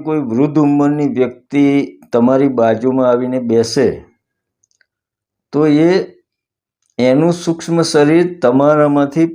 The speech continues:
પ્રાણ ઉર્જા ખેંચે અને જ્યારે એમનામાં પૂરી ઉર્જા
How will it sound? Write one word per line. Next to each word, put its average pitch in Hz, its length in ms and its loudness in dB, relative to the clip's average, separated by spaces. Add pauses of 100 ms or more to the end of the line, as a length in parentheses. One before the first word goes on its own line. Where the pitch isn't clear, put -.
પ્રાણ 131 320 0
ઉર્જા 131 360 -2 (120)
ખેંચે 85 360 -4 (2500)
અને 127 220 0 (160)
જ્યારે 127 420 2 (540)
એમનામાં 147 600 -4
પૂરી 143 420 0
ઉર્જા 139 300 0